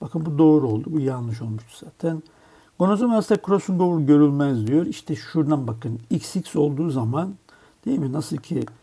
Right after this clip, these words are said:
e, otozom kromozomları gibi karşılıklı parça değişim varsa,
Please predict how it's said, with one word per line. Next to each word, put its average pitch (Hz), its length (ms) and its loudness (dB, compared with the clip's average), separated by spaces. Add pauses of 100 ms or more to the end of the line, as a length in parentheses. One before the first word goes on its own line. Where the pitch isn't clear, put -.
(320)
e, 147 100 -6
otozom 151 640 0 (120)
kromozomları 139 580 0
gibi 117 280 -2
karşılıklı 135 480 -8
parça 127 320 -6
değişim 131 380 -6
varsa, 165 500 -6